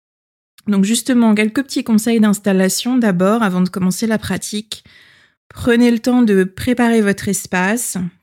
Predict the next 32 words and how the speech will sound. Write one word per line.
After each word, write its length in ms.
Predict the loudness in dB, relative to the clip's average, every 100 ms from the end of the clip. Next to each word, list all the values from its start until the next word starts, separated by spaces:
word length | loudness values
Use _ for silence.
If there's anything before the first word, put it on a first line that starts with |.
| _
tamisez 560 | 0 4 6 4 4 2
un 120 | 2
petit 160 | 0 0
peu 140 | 0
l'ambiance 540 | 2 2 2 0 -2
ou 60 | -4
prévoyez 400 | -4 -4 -2 -4
quelque 300 | -6 -6 -6
chose 340 | -6 -4 -2
à 80 | -2
déposer 440 | -2 -2 -4 -4 -4
sur 260 | -6 -6
vos 160 | -4 -2
yeux 440 | -2 0 -2 -4 _ _ _ _ _
pour 140 | -8
vraiment 280 | -2 0 0
vous 140 | 0 -4
couper 380 | -6 -4 -2
de 220 | 2 2 0
toute 280 | -4 -8
stimulation 1160 | -8 -10 -2 2 4 2 0 0 2 4 4 2 -2
extérieure. 640 | -8 -6 -4 -4 -6 -8 _ _ _ _ _ _ _ _ _ -6
Placez 1040 | 0 2 2 -2 0 2 4 2 0 -4 -2
les 160 | 0
supports 360 | 0 -2 -2 0
dont 160 | 2
vous 160 | 2 2
avez 240 | 2 2
besoin 560 | 0 0 0 0 0 0
pour 180 | -2 -4
vous 100 | -4
sentir 680 | -2 -4 -4 -6 -6 -6